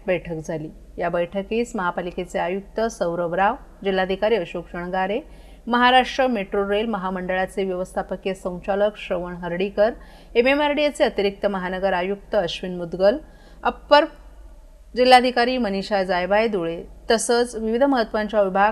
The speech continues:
कार्यालयांचे वरिष्ठ अधिकारीही या बैठकीस उपस्थित होते. पावसाळ्याचे दिवस लक्षात घेऊन मुख्य सभामंडप,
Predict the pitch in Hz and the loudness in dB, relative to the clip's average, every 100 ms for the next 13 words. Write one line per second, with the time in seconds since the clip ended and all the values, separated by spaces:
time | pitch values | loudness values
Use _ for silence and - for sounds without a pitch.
0 | - 196 185 202 208 214 214 233 190 180 | 2 0 4 2 2 -2 -2 -4 -2 -6
1 | - 175 196 214 196 190 175 202 175 175 | -4 -4 -4 -2 -2 -2 -4 -4 -2 -2
2 | 175 208 202 170 185 190 180 160 - 151 | -4 -4 -4 -6 -8 -8 -6 -6 -8 -10
3 | 160 156 - - - - - - - - | -10 -10 -12 -16 -20 -20 -20 -20 -20 -20
4 | - - 262 262 339 349 381 311 277 277 | -8 8 8 8 4 2 2 2 2 2
5 | 277 226 - 254 240 214 196 233 294 - | 2 -2 2 2 2 -4 -4 -4 -8 -14
6 | - 233 240 311 302 233 233 233 220 226 | -4 -4 2 2 4 2 2 0 0 -2